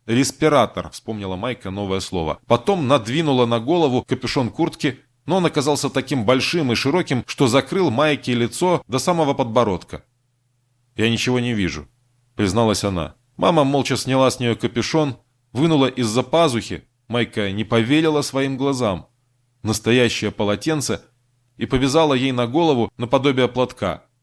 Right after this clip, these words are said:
«Чтобы не замёрзнуть», пояснила она.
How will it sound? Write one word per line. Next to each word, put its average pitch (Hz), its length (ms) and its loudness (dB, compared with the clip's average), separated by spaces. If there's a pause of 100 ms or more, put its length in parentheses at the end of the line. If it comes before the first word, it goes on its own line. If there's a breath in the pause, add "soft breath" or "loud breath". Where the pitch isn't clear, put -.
(1600)
«Чтобы 101 320 -4
не 113 100 0
замёрзнуть», 101 680 -2 (300)
пояснила 95 480 -4
она. 82 280 -6